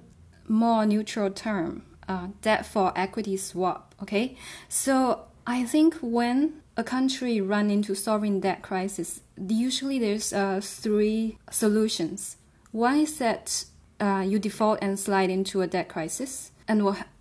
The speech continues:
happen after that is, um, either there's a suspension, right? Or cancellation of debt, directly write off your debt.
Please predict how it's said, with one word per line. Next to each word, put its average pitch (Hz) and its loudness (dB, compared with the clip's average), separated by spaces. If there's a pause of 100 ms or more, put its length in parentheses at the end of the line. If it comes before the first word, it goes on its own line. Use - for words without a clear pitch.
(140)
happen 226 2
after 196 -2
that 190 0
is, - -4
um, 175 0 (220)
either 196 0
there's 185 0
a 175 0 (180)
suspension, 226 0 (280)
right? 214 -4 (800)
Or 220 4
cancellation 220 0
of 170 -6
debt, - -6 (220)
directly 202 2
write 180 0
off - -10
your 175 -6
debt. - -8